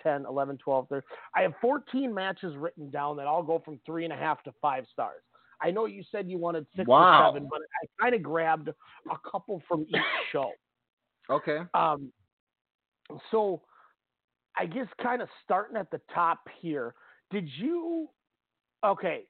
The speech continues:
Speaker 1: so Pro Wrestling Noah, that dropped way late. I know you said you didn't check any of that out. Um, you
Speaker 2: Mm-hmm.
Speaker 1: didn't check any of Big Japan out, right?
Speaker 2: No, I did not,
Speaker 1: Um,
Speaker 2: unfortunately.
Speaker 1: none of the Gate of Destiny we kinda talked about. Did you
Speaker 2: Did
Speaker 1: watch
Speaker 2: you see,
Speaker 1: any
Speaker 2: um,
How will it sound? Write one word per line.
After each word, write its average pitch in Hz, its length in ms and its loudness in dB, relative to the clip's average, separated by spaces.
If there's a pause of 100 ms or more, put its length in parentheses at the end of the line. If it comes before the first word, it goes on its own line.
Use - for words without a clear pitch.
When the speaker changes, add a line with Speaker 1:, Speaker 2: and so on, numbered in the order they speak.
(140)
Speaker 1:
so 196 140 -2
Pro 220 260 0
Wrestling 190 380 -6
Noah, 156 360 -2
that 147 240 -12
dropped 156 260 -6
way 151 200 -6
late. 139 320 -8
I 151 80 -6
know 156 120 0
you 165 220 0
said 170 140 -4
you 151 60 -6
didn't 147 220 -6 (100)
check 151 200 0
any 143 140 -2
of 135 80 -2
that 123 180 -2
out. 117 220 -4 (460)
Um, 147 200 2
you 165 180 0
Speaker 2:
Mm-hmm. 240 60 2
Speaker 1:
didn't 220 200 -4
check 208 220 0
any 190 160 -2
of 156 140 -4
Big 156 200 -2
Japan 156 380 -2
out, 131 220 -6
right? 143 240 -6 (580)
Speaker 2:
No, 127 360 4
I 113 80 2
did 90 260 -10
not, 85 220 -2 (120)
Speaker 1:
Um, 143 100 -4
Speaker 2:
unfortunately. - 640 -14 (580)
Speaker 1:
none 190 220 0
of 220 60 4
the 208 80 2
Gate 190 220 0
of 165 100 -8
Destiny 165 420 -4
we 151 120 -6
kinda 156 240 -10
talked 147 300 -6
about. 143 300 -8 (320)
Did 175 160 -6
you 208 160 -2
Speaker 2:
Did 294 100 4
Speaker 1:
watch 226 160 4
Speaker 2:
you 254 80 2
see, - 120 -6
Speaker 1:
any 262 320 4
Speaker 2:
um, 190 520 -2